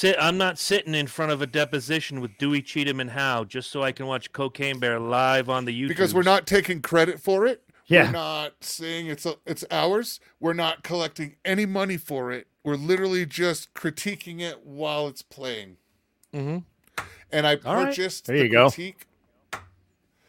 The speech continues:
Speaker 2: and I purchased the movie to watch it. So I'm just watching, having a big watch party.
Speaker 1: Okay. <laughs> I mean, there, there might be still some broadcast thing here and there. You do your due diligence. We'll do ours.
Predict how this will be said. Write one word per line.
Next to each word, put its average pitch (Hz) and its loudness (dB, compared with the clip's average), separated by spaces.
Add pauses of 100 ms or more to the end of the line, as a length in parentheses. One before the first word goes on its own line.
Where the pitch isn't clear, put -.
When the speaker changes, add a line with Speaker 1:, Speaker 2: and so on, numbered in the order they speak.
(120)
Speaker 2:
and 139 -6
I 139 0
purchased 185 -2
the 156 -8
movie 156 -4 (320)
to 143 -8
watch 135 -4
it. 110 -10
So 120 -8
I'm 123 -6
just 151 -10 (160)
watching, 139 -8 (120)
having 135 -8
a 110 -8 (200)
big 117 -14
watch 104 -8
party. 95 -12 (640)
Speaker 1:
Okay. 175 -8 (120)
<laughs> - -10
I 175 4
mean, 185 4
there, 170 4
there 160 2
might 165 2
be 160 0
still 165 2
some 143 -6
broadcast 147 0
thing 147 -2
here 143 -2
and 143 -2
there. 139 2
You 139 -4
do 175 -6
your 175 -4
due 160 -10
diligence. 151 -4
We'll 151 -6
do 143 -2
ours. 139 2